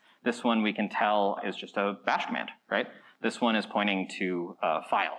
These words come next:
to execute a, a shell, shell script. So yeah, we can kind of see that, and we can, you know, taking it one at a time, this is the hard part, but taking it one at a time makes this problem a lot easier, right? I can look at just this little chunk of json, I can turn that into something that looks, you know,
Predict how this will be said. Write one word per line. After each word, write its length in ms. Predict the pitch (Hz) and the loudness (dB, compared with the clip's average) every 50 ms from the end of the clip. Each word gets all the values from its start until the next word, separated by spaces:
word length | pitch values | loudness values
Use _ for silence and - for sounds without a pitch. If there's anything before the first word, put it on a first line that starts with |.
| - - | -8 -6
to 60 | - | -6
execute 440 | 90 - - - - - - - - - | -6 -6 -6 -12 -12 -14 -14 -12 -8 -6
a, 280 | 120 92 80 - - | -4 -4 -4 -4 -4
a 40 | 98 | -4
shell, 340 | - - - 85 85 - - - | -2 -2 -2 -2 -4 -6 -10 -8
shell 160 | - - 107 | -6 -4 -4
script. 260 | - - - - - - _ _ _ _ _ _ - - - | -4 -4 -8 -14 -16 -18 _ _ _ _ _ _ -20 -20 -10
So 140 | - - 147 | -4 0 0
yeah, 140 | 185 - | 0 0
we 100 | 92 104 | 0 0
can 120 | 101 - 113 | 0 2 2
kind 140 | 113 113 107 | 2 2 2
of 60 | 98 | 0
see 220 | - - 98 95 | 0 0 0 2
that, 220 | 101 113 120 135 127 | 4 4 4 2 2
and 80 | 110 107 | 2 0
we 80 | 101 | 0
can, 300 | - 107 95 92 - - - - - - - | 0 -2 -4 -4 -6 -10 -18 -20 -16 -14 -10
you 160 | - 180 180 143 | -6 -2 0 0
know, 140 | 117 110 - | 0 -2 -2
taking 280 | - - 180 175 196 185 | -2 -2 0 2 2 2
it 100 | 165 135 | 2 2
one 220 | 135 143 165 160 | 2 2 4 4
at 80 | 147 123 | 4 2
a 40 | 117 | 0
time, 380 | - - 170 147 131 113 101 107 | 0 0 2 2 2 2 0 0
this 160 | 131 131 - | -2 0 0
is 140 | 156 143 - | 0 0 2
the 100 | - 117 | 2 2
hard 420 | - - 143 131 120 110 98 - | 2 2 2 4 2 2 0 -2
part, 260 | - - 117 92 - - _ - - _ _ _ _ _ - | -2 -2 -2 -2 -4 -12 _ -20 -20 _ _ _ _ _ -6
but 80 | - 117 | -4 -2
taking 240 | - 151 147 147 143 | 0 0 2 4 4
it 100 | 135 127 | 4 4
one 140 | 131 143 | 4 4
at 60 | 135 127 | 2 2
a 20 | |
time 240 | 117 - 135 127 120 | 2 2 2 2 4
makes 200 | 113 113 104 - | 4 2 0 -2
this 100 | - - | -8 -10
problem 280 | - - 123 104 98 95 | -4 -2 0 0 0 0
a 40 | 92 | 0
lot 160 | 90 90 87 | 0 0 0
easier, 280 | - 60 - - - - - - - _ _ _ _ _ _ - | -2 -8 -14 -16 -20 -20 -20 -20 -20 _ _ _ _ _ _ -2
right? 160 | 98 92 87 - - - - - - | -2 -2 -2 -4 -12 -20 -12 -6 -4
I 80 | - | -2
can 160 | - 110 101 | 0 2 4
look 200 | 104 127 131 131 | 4 4 4 2
at 80 | 131 104 | 2 0
just 180 | - - - - | 0 -2 -2 -2
this 140 | 110 - | -4 -2
little 140 | - 107 104 - | -2 -2 -2 0
chunk 220 | - - 143 139 | 0 -2 -2 -2
of 60 | 143 | -2
json, 540 | 131 151 143 131 - 151 143 143 147 147 147 - _ _ _ _ _ - - | 0 0 0 0 2 2 2 2 0 -2 -4 -8 _ _ _ _ _ -8 -4
I 80 | - 107 | -4 -2
can 140 | - 117 | -2 -2
turn 200 | 101 - 113 107 | -2 -2 0 2
that 140 | 101 101 95 | 2 2 0
into 160 | 101 104 95 | 0 -2 -4
something 480 | - - 117 104 - 110 98 90 87 - - _ _ _ _ _ - | -4 -2 -4 -2 -2 -2 -4 -4 -6 -10 -16 _ _ _ _ _ -4
that 140 | - 95 85 | -2 -2 0
looks, 360 | 92 85 - - - - - - _ _ - | -2 -4 -6 -8 -12 -14 -14 -18 _ _ -4
you 60 | 85 | -4
know, 120 | 82 82 | -2 -4